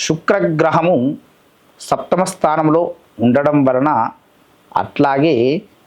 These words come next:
ఐదవ స్థానంలో గురుగ్రహ మరియు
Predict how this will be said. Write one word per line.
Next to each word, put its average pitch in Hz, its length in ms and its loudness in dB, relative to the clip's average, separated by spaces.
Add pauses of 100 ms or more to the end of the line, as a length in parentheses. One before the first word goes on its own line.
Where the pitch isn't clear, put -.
(300)
ఐదవ 185 340 2
స్థానంలో 175 1120 0 (180)
గురుగ్రహ 170 580 0 (280)
మరియు 139 460 2